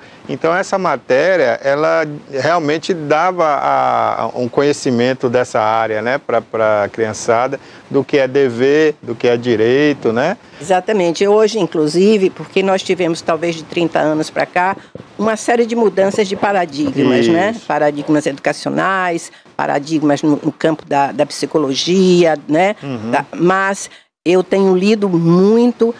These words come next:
Speaker 2: a preocupação dos psicólogos e mostrar que a criança precisa de segurança, não é?
Speaker 1: Exatamente.
Speaker 2: A criança precisa de segurança.
Speaker 1: É.
Speaker 2: E ter segurança significa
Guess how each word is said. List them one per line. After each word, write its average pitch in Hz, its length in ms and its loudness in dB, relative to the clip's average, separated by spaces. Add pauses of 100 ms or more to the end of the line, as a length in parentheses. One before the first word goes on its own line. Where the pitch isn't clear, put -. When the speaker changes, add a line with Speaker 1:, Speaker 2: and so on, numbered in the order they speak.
(140)
Speaker 2:
a 170 100 0
preocupação 185 760 -2
dos 180 200 -6
psicólogos 185 1080 0 (260)
e 185 120 4
mostrar 170 880 -2 (340)
que 196 280 2 (100)
a 220 100 -2
criança 180 800 2 (340)
precisa 226 1040 2 (580)
de 190 320 2 (140)
segurança, 156 1120 0 (460)
não 160 120 2
é? 190 220 2 (160)
Speaker 1:
Exatamente. 117 640 -2
Speaker 2:
A - 240 -8
criança 214 400 2
precisa 240 560 0
de 185 80 -12
segurança. 147 680 0
Speaker 1:
É. 113 260 0
Speaker 2:
E 110 40 2
ter 262 240 2
segurança 208 760 2
significa 190 840 0